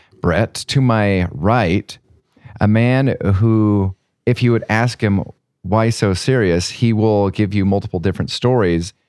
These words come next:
especially about the, the scar that you can barely see on his face.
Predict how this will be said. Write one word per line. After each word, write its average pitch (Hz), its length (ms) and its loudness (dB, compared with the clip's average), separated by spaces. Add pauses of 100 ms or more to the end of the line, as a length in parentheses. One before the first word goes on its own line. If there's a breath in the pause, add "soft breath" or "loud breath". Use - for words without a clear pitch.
(520)
especially 147 360 -2
about 131 200 -2
the, 117 380 0
the 113 120 2
scar 120 360 0
that 110 160 -4
you - 40 -14
can 104 160 -2
barely 110 260 0
see 110 180 -2
on 107 100 0
his 101 140 -2
face. - 500 -4